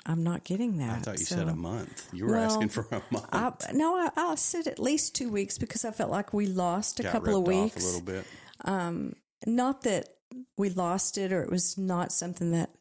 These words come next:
Speaker 1: wasn't good that happened, but it just, it was, it's hard to wind down when you're,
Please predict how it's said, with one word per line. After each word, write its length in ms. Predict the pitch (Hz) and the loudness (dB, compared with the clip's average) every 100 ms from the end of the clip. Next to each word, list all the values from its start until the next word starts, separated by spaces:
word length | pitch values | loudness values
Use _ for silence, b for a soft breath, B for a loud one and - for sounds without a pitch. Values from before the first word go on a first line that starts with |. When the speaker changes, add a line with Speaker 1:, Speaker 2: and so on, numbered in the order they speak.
| _ B B 214 B - | _ B B -18 B -2
Speaker 1:
wasn't 320 | 180 180 165 | 0 0 0
good 200 | 190 185 | 2 2
that 140 | 170 | 0
happened, 520 | 160 175 240 180 165 170 | 0 0 0 0 0 0
but 140 | 170 | 0
it 160 | 175 - | 0 -2
just, 400 | 185 170 - - B B B B B _ _ _ - | -2 0 -2 -6 B B B B B _ _ _ -4
it 140 | 190 170 | 0 2
was, 180 | 185 - - | 2 -2 -2
it's 220 | 202 - | -2 -2
hard 340 | - 208 202 180 | -2 0 0 -2
to 60 | |
wind 580 | 165 175 180 170 175 170 | -2 0 2 2 2 2
down 400 | 170 170 165 175 | 2 2 2 0
when 220 | 170 170 | 2 2
you're, 300 | 156 139 139 | 2 0 -2